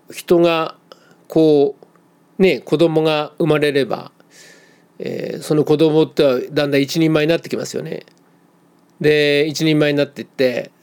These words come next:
で、ね、あのー、食べる量もどんどん増えていきますし、経費もそれなりにかかっていきますよね。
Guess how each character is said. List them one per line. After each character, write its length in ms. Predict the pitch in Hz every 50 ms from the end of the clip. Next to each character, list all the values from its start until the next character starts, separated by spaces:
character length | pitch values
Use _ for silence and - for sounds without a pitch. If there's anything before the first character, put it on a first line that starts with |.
| _ _ -
で、 520 | 156 160 156 151 143 139 135 131 - - - _ _ _ _ _ _ _ _ _ - -
ね、 400 | 170 175 160 135 120 - - - _
あ 140 | - 123
の 760 | 120 123 - 127 113 110 - - - - 76 - - - - - _ _ _ _ _ _ _ _ _ _ _ _ _ -
ー、 100 | - -
食 80 | 135 156
べ 60 | 151
る 100 | 139 135
量 180 | 131 143 143 127
も 80 | 120
ど 140 | 123 151 151
ん 40 | 139
ど 60 | 123
ん 40 | 120
増 100 | - 165
え 60 | 143
て 100 | - 135
い 80 | 123 -
き 80 | -
ま 100 | 127 131
す 80 | - -
し、 220 | - - 233 254 - _ _ _ _ _ _ _ _ _ - _ _ _ _ _ _ -
経 140 | - 165
費 140 | 147 - 139
も 100 | 123 120
そ 140 | 113 - 143
れ 80 | 147 143
な 80 | 143
り 100 | 139 147
に 40 | 131
か 80 | - -
か 80 | 156
っ 80 | 151 -
て 80 | -
い 60 | 117 -
き 80 | -
ま 100 | 139 -
す 100 | - -
よ 80 | - -
ね。 220 | 208 220 - -